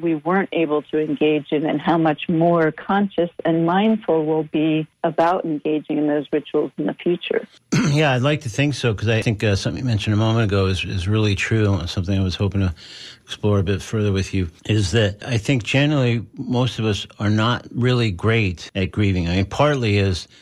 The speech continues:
Speaker 2: sometimes your first experience with loss is, of course, your first experience with loss. So you don't have really much to draw on. And then if you related to that, don't understand the rituals or can't participate in them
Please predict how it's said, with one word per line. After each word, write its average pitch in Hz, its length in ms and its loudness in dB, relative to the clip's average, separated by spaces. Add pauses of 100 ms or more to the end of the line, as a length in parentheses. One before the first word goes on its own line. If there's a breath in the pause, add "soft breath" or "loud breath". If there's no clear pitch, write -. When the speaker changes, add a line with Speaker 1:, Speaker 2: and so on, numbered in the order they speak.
(140 soft breath)
Speaker 2:
sometimes 110 600 0
your 98 320 -4
first 101 280 -2
experience 104 460 0
with 90 120 -4
loss 107 500 2
is, 92 300 0
of - 60 -10
course, 90 220 0
your 101 80 0
first 98 280 0
experience 101 400 0
with 95 120 -4
loss. 104 320 2
So 98 100 -2
you 104 60 2
don't 107 260 2
have 98 140 0
really 110 300 2 (360 loud breath)
much 113 300 0
to 104 120 -4
draw 113 260 2
on. 95 420 2 (440 loud breath)
And 90 160 0
then 98 160 2
if 95 180 -2
you 98 140 -2 (100)
related 110 420 0
to 104 60 0
that, 95 260 0
don't 98 360 -2
understand 101 580 0
the 95 60 0
rituals 98 420 0
or 87 80 -4
can't 95 240 -2
participate 95 720 -2
in 95 160 0
them 92 260 2